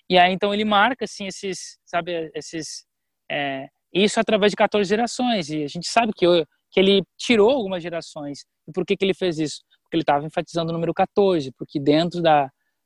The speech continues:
ali do, do, do, do, do, do pensamento judaico, o número quatorze é o número das letras do nome de, de Davi, né? Então, em outras palavras, o que ele tá querendo dizer é que Jesus, na genealogia dele, ele, ele é o, o, o filho prometido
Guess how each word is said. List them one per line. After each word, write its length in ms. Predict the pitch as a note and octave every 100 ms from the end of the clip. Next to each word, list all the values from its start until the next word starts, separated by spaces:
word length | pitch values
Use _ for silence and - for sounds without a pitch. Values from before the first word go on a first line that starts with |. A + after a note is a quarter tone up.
| _
ali 200 | - C#3+
do, 180 | C#3 C#3
do, 140 | C#3
do, 140 | C#3+ -
do, 540 | - E3 F3 - E3
do, 340 | D#3+ D3 C#3+ D#3
do 140 | D#3+
pensamento 460 | E3+ D#3 E3+ D#3 D#3
judaico, 400 | E3+ D#3+ F3 F3
o 40 |
número 200 | D#3+ D#3+
quatorze 600 | F#3 F3 E3 E3+ F3 G3
é 100 | F3
o 100 | F3+
número 400 | F3 D#3+ F3+ G3
das 300 | F#3 F3 C#3+
letras 460 | D3 E3 - G3 D#3
do 100 | E3
nome 340 | D#3 E3 F#3+ _ _ _
de, 760 | - D3+ E3+ E3+ E3+ E3 D#3 D3
de 140 | C#3 E3+
Davi, 420 | F3+ C#3 E3+ G3
né? 200 | C#3+ E3+ _ _ -
Então, 300 | E3+ F3+ F3
em 60 |
outras 200 | F3 F#3+ -
palavras, 480 | F3+ D#3 E3 F#3
o 40 | -
que 60 | F#3+
ele 60 |
tá 140 | F3+ F3
querendo 240 | F3+ F3+
dizer 220 | E3 D#3+
é 40 | F3
que 220 | F#3 F3
Jesus, 720 | E3 D3 C#3+ E3+ G3 G3 - _
na 160 | D#3+
genealogia 580 | D#3 F3 F3 F3 D#3+ E3+
dele, 220 | D#3+ E3
ele, 200 | F#3 F#3 - _ _
ele 340 | E3+ F3+ G#3 F#3+
é 320 | F3+ G#3 G#3+
o, 40 |
o, 440 | G3+ F#3 E3 E3 D3 _ _ _
o 60 | F3
filho 380 | - - A#3 G#3+
prometido 640 | G3 F#3+ F3+ - G3 F3+